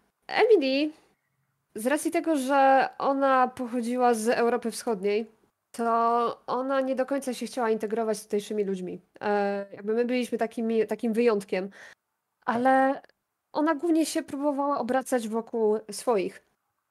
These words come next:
ale też nie za często, więc, e, raz na jakiś czas, e, wychodziła na jakieś spotkania do jakiegoś pobliskiego pubu,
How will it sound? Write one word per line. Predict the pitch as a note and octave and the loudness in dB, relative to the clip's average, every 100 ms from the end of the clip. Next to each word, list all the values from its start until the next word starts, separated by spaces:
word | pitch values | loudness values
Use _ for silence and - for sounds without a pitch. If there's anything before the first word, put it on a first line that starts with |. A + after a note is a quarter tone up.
| _ - | _ -6
ale | A#3+ A#3 | -2 -2
też | A3+ | -2
nie | A3 | -4
za | G#3+ | -4
często, | G#3 G3+ G3 G3 F#3+ | -2 -4 -6 -10 -10
więc, | G#3+ A3 G#3+ - | -6 -6 -4 -4
e, | B3 A3 A3 A3 A3 | -2 0 0 2 4
raz | A#3+ B3+ | 4 4
na | B3 | 4
jakiś | A3+ A3 A3+ G#3+ | 0 0 -4 -6
czas, | - A#3 G#3 G#3 - | -2 2 2 0 0
e, | G3+ G3+ | 0 0
wychodziła | G3 A3 G#3 A3 | -2 -2 0 0
na | G#3 | 0
jakieś | G3 G#3+ | -2 -6
spotkania | - G3+ - A3 G#3+ G3+ F#3+ F#3+ | -8 -4 0 2 2 2 2 2
do | F#3+ | 0
jakiegoś | G3 G3 G#3 G3 | -4 -4 -4 -6
pobliskiego | G3 F#3+ G3 G#3 | -6 -8 -2 -2
pubu, | G3+ G#3+ G3 G#3 | -2 -4 0 -2